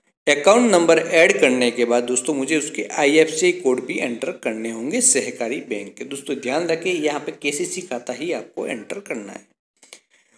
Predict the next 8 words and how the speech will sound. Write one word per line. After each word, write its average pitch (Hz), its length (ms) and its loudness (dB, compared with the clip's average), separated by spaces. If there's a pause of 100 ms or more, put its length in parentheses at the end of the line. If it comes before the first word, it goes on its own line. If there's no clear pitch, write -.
(180)
केसीसी 220 400 2
खाता 196 280 2
एंटर 165 320 2
करने 123 340 0
के 120 120 0
बाद 117 180 0
दोस्तों, 123 340 -2
आपको 127 280 -2